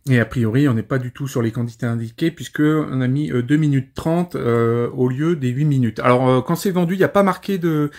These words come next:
de plage de pression, hein, donc ça, peut-être qu'il y a une plage de pression, euh, euh, conseillée. Alors, j'ai pas vu ça sur les paquets, euh, du coup, moi, je les ai pris, euh, tels quels. Là, je les fais tourner à trois bars.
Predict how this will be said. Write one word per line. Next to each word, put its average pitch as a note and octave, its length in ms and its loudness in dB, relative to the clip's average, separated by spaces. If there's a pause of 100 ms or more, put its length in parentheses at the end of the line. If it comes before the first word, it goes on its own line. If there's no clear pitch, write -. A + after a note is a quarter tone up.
(240)
de C#3 80 0
plage F#3 320 2
de F#3+ 80 2
pression, F3+ 580 -2
hein, B2+ 40 2
donc A#2+ 120 0
ça, B2+ 120 -6
peut-être - 320 -8
qu'il - 120 -6
y - 20 0
a C3 40 0
une B2+ 40 -6
plage E3 200 0
de D3+ 80 -2
pression, D3+ 560 -4
euh, A2+ 160 0 (400)
euh, G#2+ 340 0
conseillée. B2 540 -2
Alors, C3+ 140 0
j'ai A2+ 100 -4
pas D3+ 140 -2
vu D3+ 100 -4
ça D3+ 160 -2
sur D3 140 -6
les C3 100 0
paquets, C#3+ 420 -4
euh, B2+ 220 -2
du A#2 140 -8
coup, - 160 -16
moi, C3 100 -4
je A2 80 -8
les A#2 140 -8
ai A#2 40 -4
pris, B2+ 280 -4
euh, A2+ 160 -2
tels A#2 180 -6
quels. D3+ 180 -4
Là, C#3+ 100 -2
je A#2 60 -6
les A#2 80 -4
fais B2+ 120 -6
tourner C#3 220 -2
à C3 60 0
trois A2+ 240 -2
bars. A#2 340 -4